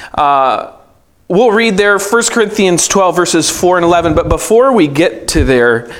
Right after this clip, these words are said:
notice the first verse in this chapter. Paul says,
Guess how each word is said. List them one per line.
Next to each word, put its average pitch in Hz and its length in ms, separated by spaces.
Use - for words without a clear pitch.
notice 247 400
the 175 120
first - 580
verse 139 680
in 175 260
this 151 240
chapter. - 500
Paul 208 240
says, - 580